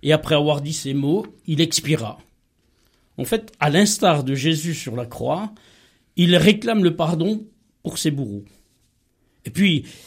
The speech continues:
quand même, l'intercesseur par excellence, euh, c'est tout de même Jésus. Il a donné sa vie en prenant sur lui notre condamnation,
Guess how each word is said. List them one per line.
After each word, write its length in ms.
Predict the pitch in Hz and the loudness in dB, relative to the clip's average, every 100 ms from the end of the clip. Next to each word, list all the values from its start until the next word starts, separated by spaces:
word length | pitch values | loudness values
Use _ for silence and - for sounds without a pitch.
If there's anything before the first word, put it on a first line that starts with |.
| - - _ _ _ - - - | -20 -20 _ _ _ -16 -14 -6
quand 100 | 131 | 2
même, 380 | 190 147 127 - | 4 4 0 -6
l'intercesseur 960 | 127 143 156 165 - 165 156 175 156 | -4 -2 0 0 0 -2 0 0 0
par 180 | - 120 | -2 -6
excellence, 680 | 127 127 143 170 202 - - - - - _ _ - - | -6 -6 -2 -2 -2 -4 -8 -14 -20 -20 _ _ -20 -14
euh, 280 | 156 147 143 | -10 -6 -4
c'est 260 | - 151 | -2 -4
tout 120 | - | -2
de 100 | 156 | 2
même 180 | 170 165 | 4 4
Jésus. 720 | 135 151 156 180 110 - - _ _ _ _ _ _ - | 4 0 -2 -6 -10 -16 -20 _ _ _ _ _ _ -12
Il 180 | - 151 | -4 0
a 60 | 151 | 2
donné 300 | 156 185 190 | 6 8 6
sa 220 | 185 160 | 6 2
vie 220 | 151 180 | 2 2
en 120 | 160 | 0
prenant 600 | 151 151 156 156 143 - - - | 0 2 4 4 2 -2 -12 -16
sur 340 | - 202 190 | -4 -2 0
lui 320 | 180 247 254 - - | -2 -4 -8 -14 -4
notre 340 | 165 165 165 | 2 2 2
condamnation, 720 | 160 165 139 139 139 - 262 | 0 2 2 2 0 -2 -4